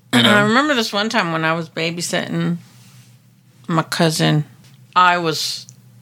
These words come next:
Speaker 1: like, I don't know, eleven, quite young. But my cousin was, like, he was just a ba-, you know, just a baby. And, um, <clears throat>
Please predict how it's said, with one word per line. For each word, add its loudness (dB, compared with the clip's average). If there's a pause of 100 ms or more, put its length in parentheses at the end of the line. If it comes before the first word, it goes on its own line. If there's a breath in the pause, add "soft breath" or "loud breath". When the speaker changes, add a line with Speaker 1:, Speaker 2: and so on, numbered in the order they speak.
(120)
Speaker 1:
like, 2 (1900)
I 0
don't 2
know, 0 (1600 loud breath)
eleven, 2 (1000)
quite 0
young. 2 (1400 loud breath)
But 0 (240)
my -4
cousin 0
was, -2
like, 4
he -8
was -4
just -6
a -8
ba-, -2
you 2
know, 4
just -2
a -8
baby. 2 (500 loud breath)
And, 2
um, 2 (800)
<clears throat> 2